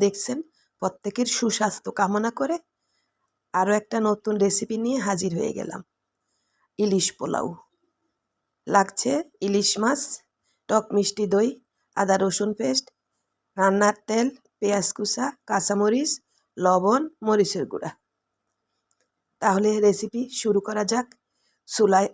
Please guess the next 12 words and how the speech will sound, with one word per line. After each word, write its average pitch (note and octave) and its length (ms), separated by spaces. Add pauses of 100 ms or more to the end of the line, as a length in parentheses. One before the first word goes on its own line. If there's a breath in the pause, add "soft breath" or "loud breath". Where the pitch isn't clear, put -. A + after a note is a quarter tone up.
একটা G3 180
ফ্রাই A3 220
প্যান G#3+ 200
বসিয়ে A3+ 400 (2000)
আমি F#3+ 280 (580)
তেল A3 220
দিয়ে E3+ 180
দিলাম, D#3 280 (140)
আর F3+ 220 (120)
তেলের G3+ 300
মাপটা G3 380
হচ্ছে A#3 360